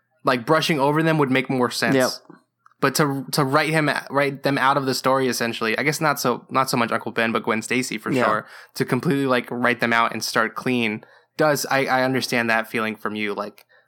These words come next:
Speaker 1: that kinda sucks.
Speaker 2: Yeah. And I think the biggest thing, though, is that he, in the other Spider-Man movies, everyone just, like, loves Spider-Man. He's, like, the greatest thing that's ever happened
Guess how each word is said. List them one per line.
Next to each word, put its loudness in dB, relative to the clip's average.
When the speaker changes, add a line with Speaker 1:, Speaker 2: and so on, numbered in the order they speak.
Speaker 1:
that -2
kinda -2
sucks. -4
Speaker 2:
Yeah. 0
And 4
I 2
think 2
the -2
biggest 2
thing, 2
though, 2
is 0
that 2
he, 2
in 4
the 2
other 4
Spider-Man 2
movies, 2
everyone 4
just, -2
like, 0
loves 2
Spider-Man. 2
He's, 2
like, 2
the 4
greatest 2
thing 4
that's 0
ever 2
happened 0